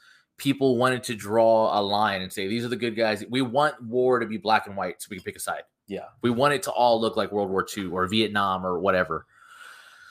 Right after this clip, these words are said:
Speaker 2: Yeah.
Speaker 1: But it, it's, it's not. That's the problem. And I, I, I went to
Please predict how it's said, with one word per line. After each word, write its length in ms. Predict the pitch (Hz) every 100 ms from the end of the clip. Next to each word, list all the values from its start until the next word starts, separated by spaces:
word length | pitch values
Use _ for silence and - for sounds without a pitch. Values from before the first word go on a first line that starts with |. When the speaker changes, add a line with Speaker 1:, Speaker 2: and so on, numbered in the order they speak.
| - - - -
Speaker 2:
Yeah. 280 | 101 92 87 - - - - 110
Speaker 1:
But 240 | 127 120 -
it, 60 | 131
it's, 360 | 107 123 - 123
it's 200 | 123 -
not. 220 | 110 107 - _ -
That's 220 | 117 -
the 60 |
problem. 400 | - - 131 85 - -
And 140 | 131
I, 140 | 143 139 117
I, 240 | 151 175 -
I 140 | 156
went 220 | 196 190 139
to 200 | 120